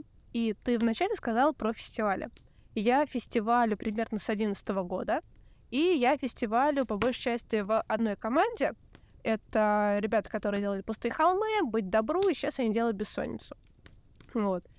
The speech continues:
А, это крутые фестивали, которые наработали имя, и если вдруг кто-то из слушателей не знал, обязательно погуглите «Бессонницу». Это то место, куда обязательно надо съездить.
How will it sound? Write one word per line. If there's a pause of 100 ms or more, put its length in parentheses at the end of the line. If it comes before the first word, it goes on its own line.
(340)
А,
это
крутые
фестивали,
которые
наработали (100)
имя,
и (280)
если
вдруг
кто-то
из
слушателей
не
знал,
обязательно
погуглите
«Бессонницу».
Это
то
место,
куда
обязательно
надо
съездить.